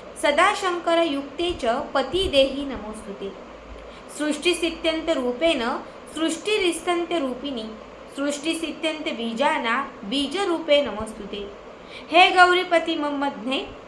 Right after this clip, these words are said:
मे पतिव्रता पारायणे. पतिव्रते परिते पती देही नमोस्तुते. सर्वमंगल मांगल्ये स-, सर्वमंगल्ये मांग-, सॉरी, सर्वमंगल मांगल्ये सर्वमंगल संयुक्ते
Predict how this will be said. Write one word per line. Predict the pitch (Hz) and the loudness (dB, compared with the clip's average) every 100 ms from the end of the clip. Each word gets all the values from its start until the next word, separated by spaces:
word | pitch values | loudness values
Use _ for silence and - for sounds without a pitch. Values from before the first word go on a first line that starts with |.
| - | -2
मे | 277 427 440 | 2 2 4
पतिव्रता | 359 330 320 294 285 285 | 2 4 2 2 2 2
पारायणे. | 277 208 214 277 285 214 202 - - - - - | 2 -2 0 -2 -4 -6 -8 -12 -16 -16 -16 0
पतिव्रते | 269 277 320 302 294 294 302 | 2 4 2 2 2 2 0
परिते | 285 262 240 233 226 233 | 0 -2 0 2 2 2
पती | 285 240 233 294 - 208 | 0 -2 -6 -8 -8 -6
देही | 202 269 262 339 | 2 2 2 0
नमोस्तुते. | 349 240 233 240 - 202 214 214 220 - - - - - - | -2 -2 -4 -8 -10 -12 -10 -10 -10 -14 -16 -16 -16 -10 4
सर्वमंगल | 339 349 403 381 349 349 349 | 8 8 8 6 4 6 6
मांगल्ये | 302 269 262 339 302 240 277 - - - - | 6 2 2 0 0 0 -2 -6 -14 -8 4
स-, | 311 - - - - - | 4 4 -2 -12 -6 2
सर्वमंगल्ये | 302 294 370 370 339 330 330 330 | 4 4 2 0 2 4 4 2
मांग-, | 285 247 - - | 0 -4 -10 -8
सॉरी, | 247 220 233 | -4 -4 -2
सर्वमंगल | - 349 381 370 339 330 330 320 | 6 8 8 4 4 4 4 4
मांगल्ये | 254 254 311 240 254 - - - - | 0 -2 -2 -2 -4 -4 -12 -16 0
सर्वमंगल | 330 302 381 370 320 311 302 330 | 4 8 8 6 0 0 2 0
संयुक्ते | 302 226 262 - - 202 - | 0 -6 -6 -10 -12 -12 -12